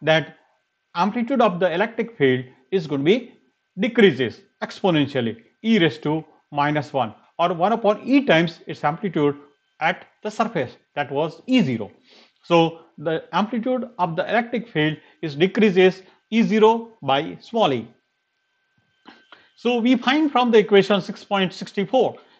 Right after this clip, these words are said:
that when R is equal to delta, the amplitude decreases in the magnitude of to one upon E times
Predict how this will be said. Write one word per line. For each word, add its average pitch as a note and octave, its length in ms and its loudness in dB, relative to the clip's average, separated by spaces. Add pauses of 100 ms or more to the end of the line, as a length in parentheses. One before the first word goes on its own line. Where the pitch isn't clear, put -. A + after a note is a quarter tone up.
that D3+ 220 -2
when F#3+ 160 -2
R A#3+ 260 -2
is C#4 160 2
equal D#3 200 -4
to C#3 120 -6
delta, C#3 560 2 (220)
the - 120 -4
amplitude A#3 460 -2
decreases A#3 540 -2 (140)
in G3 100 -6
the F#3+ 80 0
magnitude A#3 500 -2
of G3 220 0 (400)
to G3 280 2 (200)
one D#3+ 140 0
upon F3+ 360 -2
E C4+ 220 0
times D3 340 0